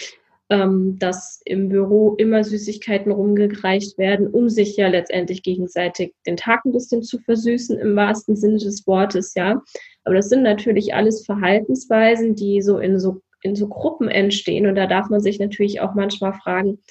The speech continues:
würde ich das denn in dem Ausmaß so machen, wenn diese Gruppe nicht da wäre, wenn diese,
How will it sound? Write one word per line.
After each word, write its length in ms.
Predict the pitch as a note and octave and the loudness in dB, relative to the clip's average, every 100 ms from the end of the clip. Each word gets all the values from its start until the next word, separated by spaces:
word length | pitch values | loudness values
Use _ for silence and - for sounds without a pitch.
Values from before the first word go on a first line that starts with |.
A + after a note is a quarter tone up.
| - _ _ | -20 _ _
würde 220 | A3+ A#3+ | 2 2
ich 200 | - G#3 | 0 0
das 220 | G#3 G3+ | 0 0
denn 180 | - F#3+ | 0 0
in 200 | - G3 | 0 0
dem 260 | G3+ G#3 G#3 | 2 2 0
Ausmaß 800 | - G#3 G#3 G3 F#3+ G3 G3+ - | 0 0 0 0 0 0 -4 -10
so 260 | F#3+ G3 | -2 0
machen, 580 | G3+ F#3+ G3 G3+ F#3+ F#3+ - | 2 0 0 0 0 -2 -4
wenn 240 | F#3+ F#3+ | 0 2
diese 240 | F#3+ F#3 F#3 | 0 -2 -4
Gruppe 360 | - F#3 - | -4 -4 -2
nicht 380 | F3 B3 F#3 - | 2 2 0 -4
da 220 | F3+ F3 | -4 -2
wäre, 320 | F3 F#3 F3+ | -2 -2 -2
wenn 180 | F#3 F#3 | -2 0
diese, 360 | F#3 F#3 F3 | 0 -2 -4